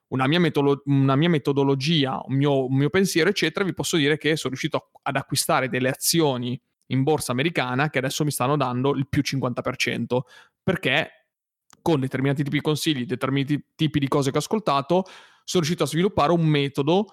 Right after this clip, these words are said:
che funziona per gli investimenti in borsa. Ovviamente non sono uno che ha tantissimi soldi da poter spendere, però vi posso assicurare che anche quel poco che voi potete mettere, se cresce del cinquanta per cento,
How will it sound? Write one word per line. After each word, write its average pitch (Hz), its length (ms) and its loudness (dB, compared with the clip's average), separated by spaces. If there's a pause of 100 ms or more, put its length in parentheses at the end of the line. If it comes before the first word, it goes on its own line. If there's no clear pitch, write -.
(120)
che - 120 -4
funziona 147 760 0 (240)
per 160 120 0
gli 135 80 -4
investimenti 143 500 0
in 127 80 2
borsa. 123 400 -2
Ovviamente 131 460 0
non 131 120 0
sono 139 460 0 (200)
uno 143 260 2
che 139 160 -2
ha 139 340 0
tantissimi 143 560 -2
soldi 139 320 2
da 131 140 2
poter 190 240 -2
spendere, 170 480 0
però 165 160 0
vi 160 80 0
posso 147 180 -4
assicurare 175 400 0
che - 80 -4
anche 135 180 -2
quel 135 220 -2
poco 170 300 -2
che 143 100 -10
voi 143 220 -2
potete 143 280 -4
mettere, 151 400 -2
se - 380 -2
cresce 170 320 -2
del 127 140 -2
cinquanta 143 320 -2
per 190 140 -2
cento, 131 500 -4